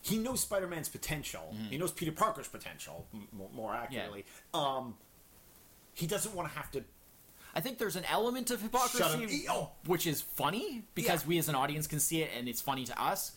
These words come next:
Speaker 1: Mm-hmm.
Speaker 2: But also, I think there's a level of sincerity
Speaker 1: Uh, absolutely,
Speaker 2: that
Speaker 1: yeah.
Speaker 2: Tony wants to get him on the right path
Speaker 1: Mm-hmm.
Speaker 2: and make sure that he doesn't
Speaker 1: Sure.
Speaker 2: end up the way that sort of
Speaker 1: Oh,
Speaker 2: he
Speaker 1: yeah.
Speaker 2: was to a certain degree himself, you know?
Speaker 1: I mean, that, in a way, that is, like, classic mentor,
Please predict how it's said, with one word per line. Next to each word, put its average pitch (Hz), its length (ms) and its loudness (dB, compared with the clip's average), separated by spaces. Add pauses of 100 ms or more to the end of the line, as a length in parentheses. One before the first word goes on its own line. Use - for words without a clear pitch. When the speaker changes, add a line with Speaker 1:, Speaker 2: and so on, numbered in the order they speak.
Speaker 1:
Mm-hmm. 139 200 -4 (120)
Speaker 2:
But 156 140 2
also, 165 360 2
I 135 60 2
think 139 220 0
there's 139 160 0
a - 20 -2
level 123 320 2
of 113 80 0
sincerity 135 680 2
Speaker 1:
Uh, 156 40 0 (120)
absolutely, 131 440 0
Speaker 2:
that 135 180 4
Speaker 1:
yeah. 113 60 -8
Speaker 2:
Tony 156 320 2
wants 131 480 0
to 143 80 0
get 127 160 0
him 123 160 -2
on 120 80 -2
the 113 80 -4
right 110 180 -2
path 110 220 0
Speaker 1:
Mm-hmm. 98 80 -8
Speaker 2:
and 113 80 -2
make 113 140 -2
sure 127 140 -2
that 113 120 -2
he 107 80 -4
doesn't 123 460 -2
Speaker 1:
Sure. 120 200 -2 (180)
Speaker 2:
end 113 220 -2
up 95 320 -6
the 110 80 -6
way 104 200 -4
that 98 260 -10
sort 104 220 -8
of 92 80 -8
Speaker 1:
Oh, - 20 -6
Speaker 2:
he 117 60 -2
Speaker 1:
yeah. 107 100 -4
Speaker 2:
was 92 260 -6
to 107 120 -6
a 95 40 -6
certain 92 240 -6
degree 95 240 -8
himself, 92 560 -4
you 92 60 -8
know? 95 100 -4
Speaker 1:
I 220 80 0
mean, 208 220 0 (220)
that, - 240 0 (120)
in 233 140 0
a 214 40 4
way, 185 180 0
that 175 200 -2
is, 160 220 -2
like, - 260 -6 (520)
classic 131 600 -4
mentor, 147 680 -2